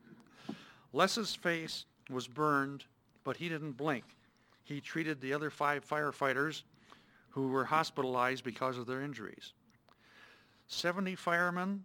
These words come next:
five engine companies, two aerial trucks fought the three-arm abla-, blaze that went out of control for four and a half hours. The damage was estimated at over half a million dollars, and at that time, that was a record for the city of Colorado Springs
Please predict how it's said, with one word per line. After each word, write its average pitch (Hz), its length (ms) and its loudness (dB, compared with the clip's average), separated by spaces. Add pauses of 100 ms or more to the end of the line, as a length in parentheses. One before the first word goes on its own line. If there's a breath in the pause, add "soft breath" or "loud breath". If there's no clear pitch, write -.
(280)
five 131 380 0
engine 143 320 -6
companies, 165 680 -6 (560)
two 165 180 -2
aerial 156 360 2
trucks 170 480 0
fought 170 280 2
the - 80 -10
three-arm 147 500 -2
abla-, 135 440 0 (240)
blaze 139 460 -2 (240 loud breath)
that 123 120 -2
went 123 220 -4
out 156 140 0
of 151 80 -4
control 139 420 -6
for - 140 -20
four 139 260 -4
and 131 80 -2
a 120 100 -6
half 131 220 0
hours. 113 420 0 (640 loud breath)
The 127 80 -10
damage 156 480 -2
was 135 160 -6
estimated 143 640 -4
at 120 60 -6
over 127 200 -6
half 151 280 -8
a 143 40 -14
million 135 360 -10
dollars, 127 440 -4 (280 loud breath)
and 131 80 -10
at 120 100 -12
that 143 220 -4
time, 147 240 -4
that 127 160 -8
was 120 140 -10
a 127 60 -8
record 123 380 -4
for 117 120 -14
the 113 120 -12
city 123 220 -8
of 113 100 -8
Colorado 117 400 -6
Springs 123 540 -10